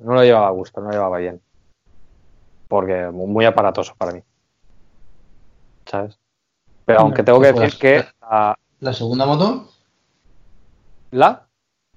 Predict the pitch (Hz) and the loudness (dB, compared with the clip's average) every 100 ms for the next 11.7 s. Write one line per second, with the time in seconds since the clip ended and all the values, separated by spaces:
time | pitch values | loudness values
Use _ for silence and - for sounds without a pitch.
0 | _ - - 156 131 123 127 143 143 156 | _ -20 -6 0 2 2 2 2 0 0
1 | 208 - - _ _ _ _ _ - _ | -2 -6 -18 _ _ _ _ _ -20 _
2 | _ _ _ _ - 135 - 147 - 147 | _ _ _ _ -8 -6 -4 -4 -4 -4
3 | 156 165 175 175 175 165 127 113 101 98 | 0 0 0 0 -2 -2 -2 0 -2 -4
4 | 98 107 107 123 - 127 143 151 151 - | -6 -8 -8 -6 -2 2 2 2 -2 -8
5 | _ _ _ _ _ _ _ _ _ _ | _ _ _ _ _ _ _ _ _ _
6 | _ _ - - - - _ - - 139 | _ _ -20 -20 -20 -20 _ -8 0 2
7 | 127 147 147 147 151 170 147 135 - _ | 2 4 4 4 2 -2 0 -2 -2 _
8 | 131 120 120 127 131 131 113 101 101 131 | -2 0 -2 0 0 0 -2 -8 -10 -12
9 | - _ _ _ _ _ _ - - - | -12 _ _ _ _ _ _ -20 -20 -20
10 | - - - _ _ _ _ - 131 131 | -20 -20 -20 _ _ _ _ -8 -6 -6
11 | 135 135 135 131 104 104 | -8 -10 -8 -4 -4 -6